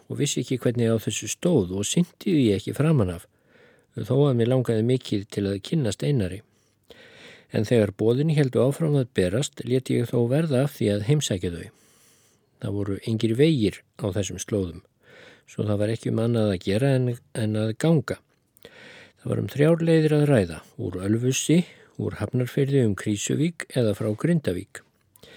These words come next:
Ég ákvað að fara með áætlunarbíl til Grindavíkur, vera þar um nótt og ganga svo daginn eftir til Herdísarvíkur.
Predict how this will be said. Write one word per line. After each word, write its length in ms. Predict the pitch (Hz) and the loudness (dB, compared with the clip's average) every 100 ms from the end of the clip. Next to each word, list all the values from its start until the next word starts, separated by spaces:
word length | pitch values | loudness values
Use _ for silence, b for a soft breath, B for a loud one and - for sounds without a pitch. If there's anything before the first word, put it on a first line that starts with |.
| B B B B B | B B B B B
Ég 160 | 110 107 | 0 0
ákvað 320 | 117 135 139 | 0 0 2
að 80 | 127 | 2
fara 180 | 120 110 | 2 2
með 160 | 104 104 | 2 2
áætlunarbíl 720 | 127 135 139 135 127 143 147 - | 2 2 0 0 2 2 0 0
til 160 | 98 87 | -2 -2
Grindavíkur, 800 | - 92 123 139 143 143 170 - - - | -4 -4 0 2 0 0 -4 -4 -10 -6
vera 240 | 117 117 | -2 0
þar 220 | 107 98 87 | 0 -2 -2
um 80 | 92 | -2
nótt 460 | 151 - _ - B B B B B B | -2 -4 _ -20 B B B B B B
og 140 | 113 110 | -4 0
ganga 340 | 160 175 156 120 | 2 2 2 -2
svo 160 | 127 | -2
daginn 360 | 117 107 101 85 | 0 2 2 -2
eftir 400 | - - 131 - _ - | -8 -6 -6 -6 _ -8
til 160 | 151 | -2
Herdísarvíkur. 920 | 139 147 - 95 95 92 90 - 120 | 0 0 -4 -4 -4 -6 -8 -12 -18